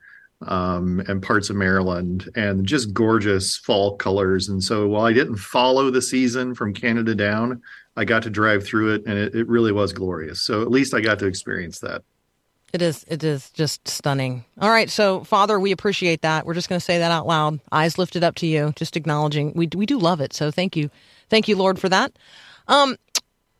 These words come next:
Speaker 2: I, I mean, I am not the only one, but I am deeply troubled about what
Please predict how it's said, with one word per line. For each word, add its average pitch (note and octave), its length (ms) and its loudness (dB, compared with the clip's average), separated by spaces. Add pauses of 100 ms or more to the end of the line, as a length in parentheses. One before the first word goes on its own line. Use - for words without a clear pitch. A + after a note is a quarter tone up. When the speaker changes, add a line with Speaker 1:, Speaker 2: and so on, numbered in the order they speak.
(500)
Speaker 2:
I, D4 400 4 (580)
I A3 120 4
mean, A#3+ 160 4 (240)
I A#3+ 100 4
am A#3 160 2
not G#3 160 2
the F3+ 100 -2
only F3+ 220 2
one, D3+ 240 2
but D3+ 180 -2
I G#3+ 160 4
am E3+ 400 2 (600)
deeply C4 440 2
troubled C3+ 480 -2 (100)
about E3 380 2
what E3 320 0